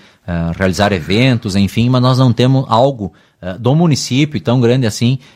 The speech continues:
eh, que seja um anfiteatro, que a gente possa realizar encontros, reuniões, palestras, apresentações dos próprios alunos das escolas, ah, num, num espaço maior. Então, a ideia é a gente investir um vírgula três milhões de reais aqui, ah, no programa Mais Cultura, que é a construção, né?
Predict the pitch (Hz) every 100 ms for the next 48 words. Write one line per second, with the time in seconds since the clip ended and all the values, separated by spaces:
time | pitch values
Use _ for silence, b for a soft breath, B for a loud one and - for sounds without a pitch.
0 | B 107 117 - - 214 233 220 220 147
1 | 139 - - 101 127 - 127 131 - 90
2 | b b b 107 110 95 113 113 90 104
3 | 123 123 107 101 90 87 113 101 92 123
4 | 135 110 - 120 104 101 135 131 110 104
5 | 113 117 104 113 95 - 135 131 98 110
6 | 113 120 101 98 113 113 101 - 104 120
7 | 139 - B B B 123 139 180 208 190
8 | 202 202 - 185 190 196 139 98 90 131
9 | 139 147 B B - 113 127 123 127 131
10 | 120 117 - 123 135 131 123 120 - 117
11 | 113 104 95 113 131 101 92 95 110 95
12 | 85 98 127 - B B 95 98 104 113
13 | 104 113 117 120 - 110 147 165 202 202
14 | 220 226 233 214 - 127 110 101